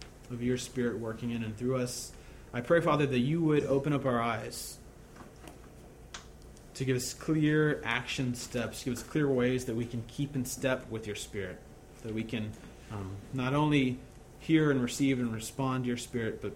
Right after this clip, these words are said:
but then follow him in obedience, um, that we might be the kind of people, um, who know you as our Father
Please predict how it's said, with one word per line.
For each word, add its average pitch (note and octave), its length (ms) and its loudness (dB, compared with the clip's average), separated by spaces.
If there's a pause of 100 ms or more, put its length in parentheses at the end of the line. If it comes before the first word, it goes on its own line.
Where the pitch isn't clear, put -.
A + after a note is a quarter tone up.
(140)
but G#2+ 120 -6
then G#2+ 100 -4
follow A#2+ 360 -2
him A2 180 -6
in G#2+ 60 -6
obedience, G2+ 720 -8 (380)
um, F#2 240 -10 (800)
that A2 100 -6
we A#2+ 80 0
might A2+ 240 0
be A#2+ 120 -2
the A2+ 80 -2
kind G#2+ 240 -6
of F#2+ 100 -10
people, G2 460 -6 (440)
um, G#2 180 -12 (960)
who B2+ 80 -2
know B2 200 0
you A#2+ 180 2
as G#2+ 120 -4
our G#2 100 -6
Father G2 460 -6